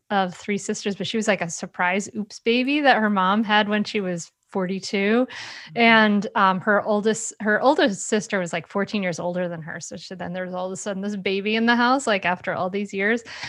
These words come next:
Speaker 1: And so she was raised, like, she, she, she tells me, she's like, "Oh, I just, like, ate dinner by myself in front of the T V <laughs> all the time." And, like, <laughs> she had, like, they were just so chilled out by then and just didn't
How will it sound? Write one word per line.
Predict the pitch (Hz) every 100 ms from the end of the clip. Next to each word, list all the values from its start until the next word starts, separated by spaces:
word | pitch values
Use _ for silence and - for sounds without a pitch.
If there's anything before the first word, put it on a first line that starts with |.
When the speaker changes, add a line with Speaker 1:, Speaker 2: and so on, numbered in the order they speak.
| - - -
Speaker 1:
And | 247
so | - 226 214
she | 220 - 269
was | 262 240
raised, | 220 214 220
like, | 214
she, | - 254 233
she, | - - - -
she | - 254
tells | 240 - 240 233
me, | 220
she's | 202
like, | 214 220
"Oh, | 330 508
I | 415
just, | 339 -
like, | 311 277
ate | 262 285 -
dinner | 285 294 285
by | 269
myself | 277 269 - 339 453
in | 262
front | 233 240
of | 233
the | 240
T | - 254
V | 247 294 370 - - -
<laughs> | - 262
all | 285
the | 311 403
time." | - 392 453 254 247
And, | 254
like, | 254 277 269 480 539 539
<laughs> | 427 403
she | - - 294
had, | - 285 - 262 -
like, | 277 233 - - - 240
they | 247
were | 269
just | 269 269 -
so | 254 254
chilled | 262 - 240
out | 220 226 -
by | 277
then | 339 294 285
and | 226
just | 220 202
didn't | 220 220